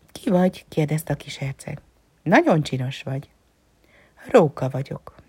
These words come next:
mondta a róka. „Gyere, játsszál velem!” ajánlotta neki a kis herceg. „Olyan szomorú vagyok.” „Nem játszhatom veled”, mondta a róka. „Nem vagyok megszelídítve.”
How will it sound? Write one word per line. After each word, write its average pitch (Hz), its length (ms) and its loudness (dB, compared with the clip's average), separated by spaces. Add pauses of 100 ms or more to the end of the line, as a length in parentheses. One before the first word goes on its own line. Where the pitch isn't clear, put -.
mondta 143 280 -6
a 135 60 -4
róka. 131 340 -8 (1200)
„Gyere, 180 680 2 (300)
játsszál 185 640 4
velem!” 180 580 2 (400)
ajánlotta 143 500 -2
neki 143 240 -6
a 143 40 -4
kis - 240 -8
herceg. 147 460 -6 (520)
„Olyan 208 320 6
szomorú 139 480 -2
vagyok.” 139 520 -10 (840)
„Nem 254 180 2
játszhatom 151 560 -2
veled”, 156 340 -2 (420)
mondta 143 280 -6
a 143 60 -4
róka. 151 380 -10 (920)
„Nem 196 120 4
vagyok 151 280 0
megszelídítve.” 135 1040 -6